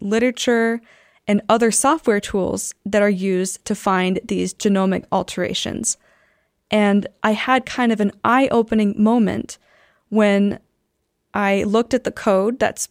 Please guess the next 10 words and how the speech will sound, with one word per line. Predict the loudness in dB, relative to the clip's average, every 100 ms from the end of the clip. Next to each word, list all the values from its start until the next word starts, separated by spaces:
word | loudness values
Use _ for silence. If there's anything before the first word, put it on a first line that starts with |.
| -2
publicly | 0 0 0 2 2
available | 2 2 2 0 0
on | 0 0 -2
GitHub. | 0 0 0 0 0 0
It's | -4 -4
kind | -2 -2
of | -2
like | -4 -6 -14 _ _ -20 -20 _ -2
Facebook | -2 -2 -2 -2
for, | -2 -2 -4